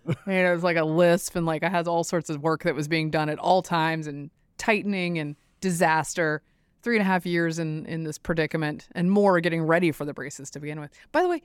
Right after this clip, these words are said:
Speaker 2: you know they put braces on kids really a lot younger these days?
Speaker 1: Yes, I know, <laughs> because both my kids.
Speaker 2: Yeah,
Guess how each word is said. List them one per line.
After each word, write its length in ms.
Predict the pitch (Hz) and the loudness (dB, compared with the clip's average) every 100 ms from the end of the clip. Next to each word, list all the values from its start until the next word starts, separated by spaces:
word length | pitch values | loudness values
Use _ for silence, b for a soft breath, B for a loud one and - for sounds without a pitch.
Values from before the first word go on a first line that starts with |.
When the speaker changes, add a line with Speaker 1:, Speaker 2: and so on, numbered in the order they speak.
| _ | _
Speaker 2:
you 80 | 339 | -4
know 80 | 440 | 0
they 80 | 415 | 0
put 160 | 320 | -2
braces 280 | 269 285 277 | -6 -8 -6
on 120 | 254 | -4
kids 220 | 226 214 | -4 -4
really 260 | 202 220 208 | -2 0 -2
a 100 | 190 | -2
lot 180 | 185 - | -2 -2
younger 280 | 185 208 226 | -2 -2 -2
these 160 | 240 | -4
days? 340 | 254 262 262 - _ _ _ - | -2 -4 -4 -12 _ _ _ -10
Speaker 1:
Yes, 440 | 156 139 196 180 - | 0 2 4 0 -4
I 100 | 135 | -2
know, 220 | 123 123 156 | 2 2 2
<laughs> 120 | 135 | -2
because 320 | - 143 113 - - | 0 -2 -2 -10 -4
both 260 | 143 131 | -2 0
my 120 | 143 147 | -2 -2
kids. 240 | - 233 | 0 2
Speaker 2:
Yeah, 180 | 294 | 2